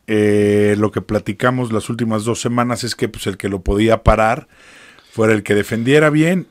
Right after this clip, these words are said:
y si salían un día de no tan bien la ofensiva,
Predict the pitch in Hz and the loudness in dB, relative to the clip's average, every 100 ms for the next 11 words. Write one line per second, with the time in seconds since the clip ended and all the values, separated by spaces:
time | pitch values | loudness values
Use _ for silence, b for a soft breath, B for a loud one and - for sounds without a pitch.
0 | - 107 101 101 98 98 98 98 98 - | -4 -2 0 0 0 -2 -2 -2 -4 -6
1 | 101 95 90 95 98 117 117 117 113 117 | -6 -4 -4 -4 -2 -2 -2 -2 0 2
2 | 117 98 - b b b b 107 101 98 | 2 0 -6 b b b b -4 0 2
3 | 98 85 104 110 98 107 101 110 107 98 | 0 -2 -6 -4 -2 -2 0 -2 0 -2
4 | 107 101 - 135 123 160 | -4 -6 -2 0 0 -4